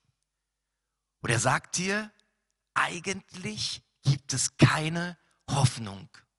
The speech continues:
Du bist zum baldigen Tod bestimmt.“ Und wisst ihr, genau so geht es uns. Wir sind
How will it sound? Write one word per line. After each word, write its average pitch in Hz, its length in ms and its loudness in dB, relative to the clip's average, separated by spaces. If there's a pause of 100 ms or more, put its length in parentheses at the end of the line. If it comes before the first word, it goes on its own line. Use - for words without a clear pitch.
(840)
Du 143 100 -4
bist 220 360 4
zum 151 480 4 (420)
baldigen 175 600 2
Tod - 300 2
bestimmt.“ - 720 -4 (640)
Und 120 100 -4
wisst 160 260 2
ihr, 220 160 -2 (840)
genau 151 540 2
so 170 600 0 (600)
geht 156 200 6
es 143 120 6
uns. - 500 -4 (2000)
Wir 165 260 2
sind 180 640 -2